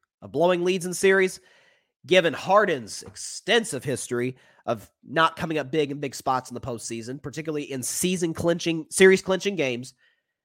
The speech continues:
and gro-, in a growing sense, Joel Embiid's history. This is now the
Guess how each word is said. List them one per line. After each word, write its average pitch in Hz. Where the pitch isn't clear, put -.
and 156
gro-, 165
in 160
a 151
growing 220
sense, -
Joel 190
Embiid's 277
history. 90
This 196
is 208
now 220
the 170